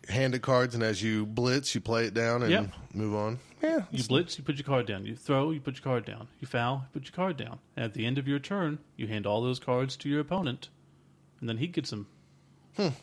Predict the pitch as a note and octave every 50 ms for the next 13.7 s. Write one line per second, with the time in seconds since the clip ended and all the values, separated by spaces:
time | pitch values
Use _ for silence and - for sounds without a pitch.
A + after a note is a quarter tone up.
0 | - - - _ _ - C#3+ C#3+ C#3+ F3+ F3 D#3 D3 D#3+ E3+ - - C#3 - D#3
1 | D3+ D#3 D3+ D3 C#3 - C#3+ C#3 C#3 C#3+ C3 C#3+ D#3+ F#3+ G3 C3 G#2+ G2+ A2 B2
2 | - - - - _ _ _ _ _ _ _ _ _ _ _ _ _ _ _ _
3 | - - C#3 C3 C3 B2 - D3+ D3+ D3+ D3 A3 G3+ F#3 D3+ C#3+ C#3+ D3 E3+ E3
4 | C#3+ A#2 G#2+ A2 B2+ C3+ C3 C#3+ C3+ - D3+ D3+ D#3 D3 C3 B2 - D#3 D#3 D3
5 | D3 C3+ A#2 A2 A2 G#2+ - - - - - D#3 C3 A#2+ A2+ A2+ D#3+ D3 A2 G2
6 | - A2 G2+ F#2 - - A2+ G#2 - G2+ F#2+ E2+ - E2+ D2 D#2 E2+ - - -
7 | G3+ E3+ D#3 D#3 F3 F3+ C#3+ - - - G#2+ C#3+ - - G#2+ G2+ G2+ - - -
8 | - - - - - - - - D3 C#3 - G#2+ - - E2+ D#2 - D#2+ E2 E2
9 | E2 F2+ F2 F2+ F2 E2+ G2 G#2+ A2 G#2 G2+ E2+ - G2 G#2 - B2 C#3+ E3 D3
10 | C3 B2+ - F#3+ G#3 F#3+ D3 A2+ G2+ F#2 - C#3 C3+ B2 C3 C3+ - C#3+ C3 A#2
11 | G#2 G#2 G#2 E2 D2+ - - A#2 B2 - A#2 E2+ F#2 G2+ G2 - - - F2 F2+
12 | E2+ E2 - - - D#2+ D#2+ - - - - - - - - - - - - -
13 | - - - - - C#3 C#3+ C#3+ C#3 D3 D3+ C#3+ C3+